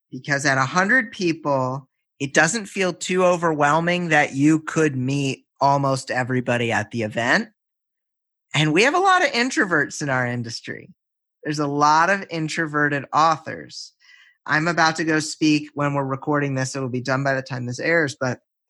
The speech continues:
I'm about to go speak at one of the bigger self-publishing events, which is gonna have a thousand plus people at it.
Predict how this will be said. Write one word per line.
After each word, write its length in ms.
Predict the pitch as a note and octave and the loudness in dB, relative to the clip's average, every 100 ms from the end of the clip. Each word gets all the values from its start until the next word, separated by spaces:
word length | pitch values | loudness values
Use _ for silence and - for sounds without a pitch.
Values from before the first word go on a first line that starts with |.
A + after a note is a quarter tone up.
| - | -8
I'm 100 | E3+ | -2
about 280 | G#3+ B3 | 2 2
to 80 | C#4 | 0
go 140 | B3 A3+ | -2 -2
speak 500 | - G#3+ G#3+ G#3+ - _ _ _ _ - | -2 -2 -2 -2 -10 _ _ _ _ 2
at 200 | D#3+ F3+ | 2 2
one 120 | F3+ | 0
of 80 | E3 | 0
the 80 | |
bigger 400 | D3+ E3 E3+ F3+ | 0 0 4 4
self-publishing 840 | E3+ F3+ D#3+ D#3+ G3+ A3 A3+ F#3+ D#3 | 4 4 2 4 2 4 2 0 0
events, 540 | C#3 B2+ A#2+ C3 - - | 2 2 2 -2 -8 -6
which 180 | C3 | -4
is 80 | D3+ | -2
gonna 180 | D#3+ D3+ | 4 6
have 220 | D3 C#3 | 6 4
a 60 | C3+ | 2
thousand 480 | D3 C3+ C#3 C#3 B2+ | 2 4 2 0 -6
plus 260 | C3 B2 | -6 -6
people 400 | - A#3+ A#3+ F3 | -4 -4 0 4
at 220 | B2+ A#2 | 4 4
it. 220 | A#2+ E3 | 2 -2